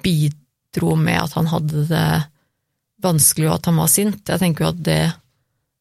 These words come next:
altså, selvfølgelig, altså, igjen, dette er noe åpenbart, men vi må bare understreke at selv om folk har,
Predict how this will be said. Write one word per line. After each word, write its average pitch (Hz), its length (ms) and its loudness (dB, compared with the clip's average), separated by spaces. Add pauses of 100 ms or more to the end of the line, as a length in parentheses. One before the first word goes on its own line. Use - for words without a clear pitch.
(460)
altså, 180 180 -2
selvfølgelig, 170 440 0
altså, - 160 -4
igjen, 175 280 2 (100)
dette 165 240 0
er 165 80 2
noe 160 180 0 (140)
åpenbart, 156 360 -2
men 165 140 2
vi 160 80 2
må 160 160 2
bare 165 220 0
understreke 151 480 0
at 147 80 -4
selv 156 180 0
om 165 120 2
folk 151 280 -2
har, 165 380 0